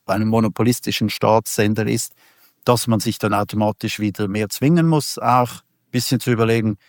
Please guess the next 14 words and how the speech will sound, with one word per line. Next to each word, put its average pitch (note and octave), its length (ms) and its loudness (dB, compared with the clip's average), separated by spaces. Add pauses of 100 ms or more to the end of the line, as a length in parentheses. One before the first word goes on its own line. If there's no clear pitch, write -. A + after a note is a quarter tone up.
(140)
gut, - 360 0
wer A2 140 -2
steht - 260 -2
jetzt G2 100 -8
hinter G#2+ 240 -2
dem G2 160 -4
Medium, B2 640 4
ist G#2 200 -6
es F#2 80 -12
jetzt G2+ 160 -6
einem G2+ 240 -2
gewissen G2+ 360 -6
Lager A#2+ 640 2
zugeordnet G#2+ 720 -2